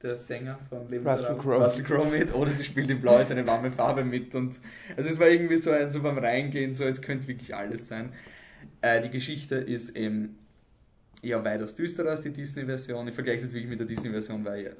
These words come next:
Speaker 1: ich wirklich keine Ahnung
Speaker 2: Ich
Speaker 1: von
Speaker 2: denke,
Speaker 1: der
Speaker 2: das ist auch die
Speaker 1: Frage.
Speaker 2: Version, die die meisten Leute kennen.
Speaker 1: Ähm, also es ist sozusagen weitaus, ähm,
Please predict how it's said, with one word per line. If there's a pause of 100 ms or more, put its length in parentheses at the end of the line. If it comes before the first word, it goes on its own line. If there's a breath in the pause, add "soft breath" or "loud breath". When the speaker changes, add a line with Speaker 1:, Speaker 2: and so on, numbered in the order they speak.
(120)
Speaker 1:
ich
wirklich
keine
Ahnung
Speaker 2:
Ich
Speaker 1:
von
Speaker 2:
denke,
Speaker 1:
der
Speaker 2:
das
ist
auch
die
Speaker 1:
Frage.
Speaker 2:
Version,
die
die
meisten
Leute
kennen. (340)
Speaker 1:
Ähm, (140)
also
es
ist
sozusagen
weitaus,
ähm,